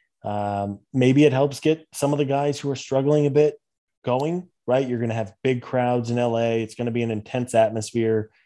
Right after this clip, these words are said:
Um, may-, you know, maybe it helps get a few guys the juices going again. You talk about the World Series hangover or whatever.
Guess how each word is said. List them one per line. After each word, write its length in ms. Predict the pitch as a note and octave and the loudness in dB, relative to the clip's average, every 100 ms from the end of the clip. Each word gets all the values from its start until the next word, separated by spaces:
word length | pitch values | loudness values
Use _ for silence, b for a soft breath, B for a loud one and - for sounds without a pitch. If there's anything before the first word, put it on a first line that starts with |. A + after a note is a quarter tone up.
| _ _ - | _ _ -10
Um, 420 | G2 F#2+ F#2+ F#2 - _ _ _ _ | -4 -2 -2 -6 -16 _ _ _ _
may-, 300 | - B2+ B2 | -12 -8 -6
you 80 | A#2 | -2
know, 60 | A2+ | 2
maybe 280 | A2 B2 C3 | 4 6 6
it 60 | |
helps 280 | A2+ C3 C3 | 4 2 2
get 120 | C#3+ | 2
a 40 | B2+ | 2
few 160 | C#3 | 2
guys 300 | C3 B2+ A#2+ | 4 4 2
the 60 | G#2+ | -2
juices 380 | G#2 B2 B2+ A2 | -2 0 -2 -2
going 320 | A#2+ A#2 A2+ | 0 0 -2
again. 360 | G#2+ A#2 A2+ | -2 -2 -2
You 100 | A2 | -2
talk 260 | G#2+ A2+ A2 | -2 -4 -2
about 240 | G#2+ G#2+ | -4 -4
the 80 | A2 | -4
World 300 | G#2 A2 A2 | -2 0 -2
Series 340 | - A2 G#2+ - | -4 -2 -2 -2
hangover 500 | G#2+ G2+ G#2 F#2+ G2+ | -2 0 -2 -2 -4
or 220 | G2+ G2 | -4 -2
whatever. 540 | G2 G2 G2 G2 F#2+ | -2 0 -2 -4 -8